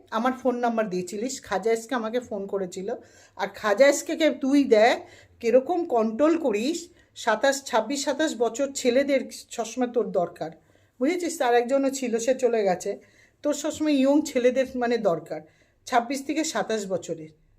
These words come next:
তাই তো? না হলে তুই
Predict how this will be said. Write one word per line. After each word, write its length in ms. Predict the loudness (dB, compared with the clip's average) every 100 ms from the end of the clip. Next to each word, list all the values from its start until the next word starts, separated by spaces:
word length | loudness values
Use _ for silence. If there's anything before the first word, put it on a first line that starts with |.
| _
তাই 220 | 2 2 0
তো? 120 | -8 -8 _ _ _ _ _ _ _ 2
না 200 | 6 8
হলে 440 | 8 8 6 2 -6 _ _ _ _ _ _ _
তুই 520 | -2 0 0 -2 -8